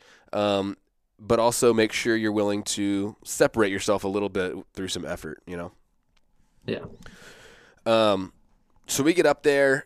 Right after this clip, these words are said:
Speaker 1: and like I said, it's, uh, it's nothing crazy, but we gotta cross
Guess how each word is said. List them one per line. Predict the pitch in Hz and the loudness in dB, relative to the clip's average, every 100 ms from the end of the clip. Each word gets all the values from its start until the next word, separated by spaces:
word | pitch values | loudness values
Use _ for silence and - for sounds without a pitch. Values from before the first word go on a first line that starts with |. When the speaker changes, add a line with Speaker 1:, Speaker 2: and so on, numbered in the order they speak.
| 120 | 2
Speaker 1:
and | 123 123 120 | 4 4 2
like | 120 | 0
I | 120 | 0
said, | - 98 | 2 2
it's, | 113 139 - | 2 0 4
uh, | 151 127 110 107 - _ _ - _ _ _ _ _ _ _ _ _ _ - | 8 8 6 2 -6 _ _ -20 _ _ _ _ _ _ _ _ _ _ -8
it's | 135 - | -2 2
nothing | 190 214 | 4 4
crazy, | - 151 139 113 110 | 4 4 6 4 0
but | 113 | 0
we | 123 | 2
gotta | 139 147 | 2 2
cross | - 120 131 - | 2 2 2 -2